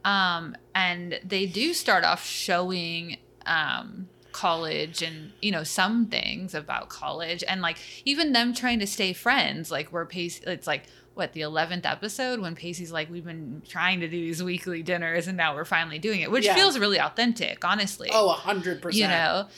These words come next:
Speaker 1: Um,
Speaker 2: Yeah.
Speaker 1: and so I, I really buy that.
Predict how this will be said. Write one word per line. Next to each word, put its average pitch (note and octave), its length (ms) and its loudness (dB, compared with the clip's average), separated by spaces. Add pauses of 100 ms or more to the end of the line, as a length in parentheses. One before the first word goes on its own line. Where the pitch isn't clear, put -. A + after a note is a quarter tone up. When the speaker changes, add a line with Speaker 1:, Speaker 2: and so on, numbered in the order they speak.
(280)
Speaker 1:
Um, F#3+ 240 6
Speaker 2:
Yeah. C3 320 4 (100)
Speaker 1:
and G#3 220 4
so F#3+ 580 4
I, E3+ 480 4
I F3+ 120 4
really F#3 280 2
buy D#3+ 400 4
that. D3+ 440 2